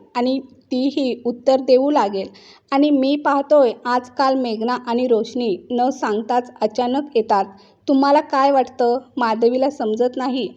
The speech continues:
आता ती गपचूप तुमच्या सर्वांची मनमानी सहन करत आहे. जर तिने बोलायला सुरुवात केली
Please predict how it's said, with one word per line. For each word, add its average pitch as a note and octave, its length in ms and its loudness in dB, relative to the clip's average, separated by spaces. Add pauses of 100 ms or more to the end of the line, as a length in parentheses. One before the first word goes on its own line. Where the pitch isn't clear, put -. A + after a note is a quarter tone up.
(140)
आता A3 240 -2
ती C4 260 -6
गपचूप A3+ 540 -4 (180)
तुमच्या B3+ 340 0
सर्वांची A#3+ 580 -2
मनमानी A#3+ 540 -2
सहन B3+ 320 -4
करत B3+ 300 -2
आहे. F3+ 320 -6 (540)
जर D4 260 6
तिने D4 180 4
बोलायला C4+ 440 4
सुरुवात C4+ 360 2 (160)
केली B3 280 -2